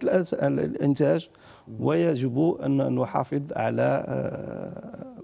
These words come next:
Speaker 1: آه، مناصب الشغل. إذن فالعقل، آه، يعني، آه، يقول بأننا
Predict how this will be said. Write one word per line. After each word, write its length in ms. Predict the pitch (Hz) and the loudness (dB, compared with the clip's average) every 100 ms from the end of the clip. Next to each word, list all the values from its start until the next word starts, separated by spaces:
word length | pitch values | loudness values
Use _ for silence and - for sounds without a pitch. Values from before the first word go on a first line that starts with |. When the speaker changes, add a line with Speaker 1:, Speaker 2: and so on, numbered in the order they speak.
| - 120 | -10 -6
Speaker 1:
آه، 440 | 110 117 - 117 | -4 -4 -6 -6
مناصب 380 | 117 131 135 151 | -2 0 0 0
الشغل. 300 | 123 - - - _ _ _ _ _ _ _ _ | -4 -4 -6 -10 _ _ _ _ _ _ _ _
إذن 340 | 127 127 160 147 | 0 2 2 0
فالعقل، 760 | - 120 - 107 107 151 170 - | 0 -2 -2 -4 -4 -2 -2 0
آه، 40 | 110 - 107 - - - 120 - 117 | -2 -2 -4 -4 -4 -4 -4 -4 -2
يعني، 440 | 110 113 123 139 - | -2 0 2 2 0
آه، 840 | 123 131 - - 53 - - - - - | -4 -4 -6 -6 -6 -6 -8 -8 -8 -4
يقول 500 | 117 113 - 139 151 | -2 -2 0 0 2
بأننا 600 | 123 - 110 107 123 139 | -2 -2 -2 0 0 -2